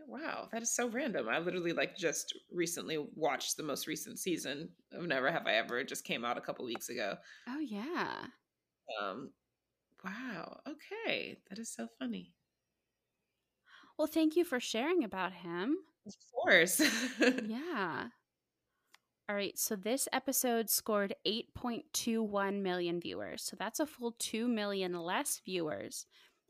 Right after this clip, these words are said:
Speaker 2: than
Speaker 1: Mm.
Speaker 2: four point seven.
Speaker 1: Wow.
Speaker 2: Still more than we're used to, but a lot less.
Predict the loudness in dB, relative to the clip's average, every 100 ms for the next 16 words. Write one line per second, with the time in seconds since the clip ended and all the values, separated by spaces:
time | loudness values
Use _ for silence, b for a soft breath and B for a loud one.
0 | -8 0 2 2 0 -4 -4 -4 -4 -6
1 | -6 -6 -8 -10 -14 _ _ _ _ _
2 | -8 -4 -2 -2 -2 4 6 6 6 4
3 | 2 0 0 -2 0 -2 0 0 0 _
4 | _ _ _ _ _ _ _ _ _ _
5 | -12 -6 -2 0 0 -2 -4